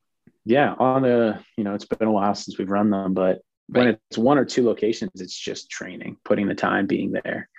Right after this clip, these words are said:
Speaker 1: Um, when it's, you know, scaling up a business, it's much different. So on the ground, I mean,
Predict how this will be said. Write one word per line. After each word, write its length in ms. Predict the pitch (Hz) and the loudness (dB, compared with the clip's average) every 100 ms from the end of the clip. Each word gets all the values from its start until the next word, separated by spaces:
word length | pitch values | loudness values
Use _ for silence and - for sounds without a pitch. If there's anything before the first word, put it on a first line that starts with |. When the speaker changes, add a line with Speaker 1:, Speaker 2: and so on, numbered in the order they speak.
| - _ - | -20 _ -4
Speaker 1:
Um, 500 | 110 104 101 101 101 - | 0 4 4 4 2 4
when 260 | 113 120 | 4 6
it's, 560 | 120 113 - - - - - | 6 6 2 -8 -8 -8 -2
you 100 | 110 | 0
know, 260 | 95 - - | 0 -4 -8
scaling 560 | - - 127 123 113 | -10 -6 -2 2 2
up 220 | 110 117 | 2 2
a 40 | 120 | 0
business, 320 | 127 123 - | 0 -2 -4
it's 160 | - - | -8 -8
much 240 | - - | -10 -8
different. 400 | - - - - | -8 -10 -14 0
So 140 | 110 | 2
on 140 | 135 160 | 6 6
the 140 | 117 - _ - | 4 -2 _ -14
ground, 360 | - 226 131 | 0 2 4
I 140 | 101 101 | 0 -2
mean, 260 | 107 104 | -2 -2